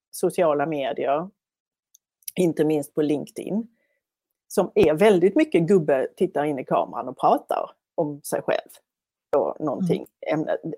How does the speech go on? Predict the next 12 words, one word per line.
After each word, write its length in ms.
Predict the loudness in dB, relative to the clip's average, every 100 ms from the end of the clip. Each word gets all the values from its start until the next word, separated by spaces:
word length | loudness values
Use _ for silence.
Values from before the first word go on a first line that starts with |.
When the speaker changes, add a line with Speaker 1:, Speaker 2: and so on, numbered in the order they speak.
| -4
Speaker 1:
där 220 | 2 4
jag 280 | 6 4 4
lika 400 | 4 2 0 -2
gärna 320 | 2 0 -2
hade 160 | -6 -8
kunnat 280 | -10 -6
läsa 320 | -2 0 0 -4
den 220 | -4 -6
informationen 720 | -12 -12 -8 -4 -4 -4 -14
i 60 | -18
en 120 | -10
text. 440 | -8 -8 -10 -18